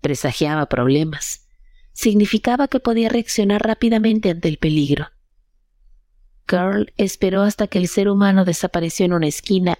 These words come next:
y entonces salió de su escondite. Corrió mucho más rápido de lo que puede hacer un hombre, porque tenía un plan claramente preparado.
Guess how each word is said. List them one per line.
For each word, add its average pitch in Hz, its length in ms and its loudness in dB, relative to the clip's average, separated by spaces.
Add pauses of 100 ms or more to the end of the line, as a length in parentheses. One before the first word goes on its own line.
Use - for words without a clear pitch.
(160)
y 202 180 4
entonces 214 760 0
salió 175 460 0
de 151 120 -2
su 135 140 0
escondite. 135 680 -2 (960)
Corrió 156 420 -2
mucho 175 280 -2
más 151 240 0
rápido 165 400 0
de 147 100 0
lo 139 120 0
que 143 120 -2
puede 160 240 -2
hacer 151 240 -2
un 143 120 2
hombre, 165 420 -4 (380)
porque 147 280 -2
tenía 165 400 2
un 190 120 0
plan 190 300 0
claramente 214 600 2
preparado. 135 640 -2